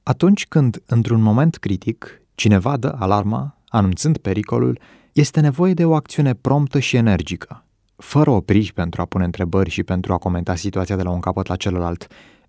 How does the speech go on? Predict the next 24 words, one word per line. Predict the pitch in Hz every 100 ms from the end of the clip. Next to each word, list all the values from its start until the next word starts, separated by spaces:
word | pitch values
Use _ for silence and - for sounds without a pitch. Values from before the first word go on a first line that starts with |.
| _
permițându-i | 123 113 107 139 139 127
astfel | 123 - 120
vrășmașului | 113 - 107 - 104 - 113
să | 107 110
câștige | 107 - 110 110
un | 104
avantaj | 98 98 95 104
din | 90 101
această | 92 98 -
întârziere, | 92 98 92 107 92 - _ _ _ _ _ _ _ _
în | 110
timp | 95 113
ce | 95 110
o | 101
acțiune | 95 - 117 135
unită | 107 92 95 110 117 _
ar | - 127
putea | - 170
salva | 165 160 143 156
multe | 160 151 95
suflete | - 104 98 101
de | 98
la | 95
pieire. | - 104 92 -